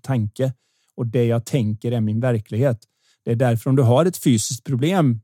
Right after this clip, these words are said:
med smärta och sånt som vi hade tidigare i podden, och så går jag till en kirurg, så kommer kirurgen vilja skära i mig.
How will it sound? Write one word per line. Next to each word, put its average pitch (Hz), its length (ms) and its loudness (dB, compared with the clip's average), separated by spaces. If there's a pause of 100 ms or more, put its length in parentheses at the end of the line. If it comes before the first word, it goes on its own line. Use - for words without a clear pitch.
med 110 140 -8
smärta 107 340 -4
och 107 100 0
sånt 107 180 -2
som 113 80 -6
vi 107 40 0
hade 107 180 -4
tidigare 113 320 -2
i 165 40 -4
podden, 120 320 0 (560)
och 127 80 -2
så 139 80 4
går 143 260 6
jag 120 240 4
till 123 120 -2
en 123 100 2
kirurg, 143 520 4
så 147 120 -4
kommer 127 300 2
kirurgen 123 600 0
vilja 104 400 0
skära 143 320 0
i 185 80 0
mig. 101 220 -6